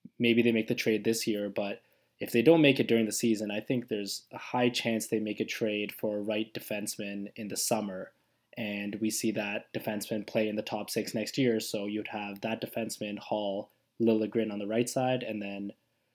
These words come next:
uh, Rielly, Muzzin, sorry, Rielly,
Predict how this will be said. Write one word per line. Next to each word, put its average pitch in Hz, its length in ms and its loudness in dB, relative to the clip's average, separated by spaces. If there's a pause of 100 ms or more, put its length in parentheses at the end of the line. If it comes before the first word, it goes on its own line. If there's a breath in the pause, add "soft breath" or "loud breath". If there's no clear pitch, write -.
(260)
uh, 101 260 -4
Rielly, 104 640 0
Muzzin, 104 580 -2
sorry, 104 300 4 (140)
Rielly, 110 600 0